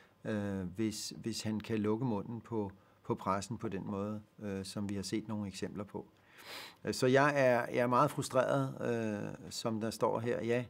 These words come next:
Øh, og jeg er også lidt, øh, øh, jeg er bekymret, øh, over, at, at så mange mennesker, øh,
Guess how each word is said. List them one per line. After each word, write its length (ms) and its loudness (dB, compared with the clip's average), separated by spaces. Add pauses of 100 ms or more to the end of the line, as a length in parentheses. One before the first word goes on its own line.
(420)
Øh, 380 0
og 140 2
jeg 60 4
er 60 4
også 280 0
lidt, 260 0
øh, 400 4
øh, 1500 -8
jeg 60 6
er 40 6
bekymret, 500 2 (320)
øh, 200 2
over, 400 2 (120)
at, 360 -8 (460)
at 200 -2
så 220 4
mange 280 4
mennesker, 400 2 (880)
øh, 300 4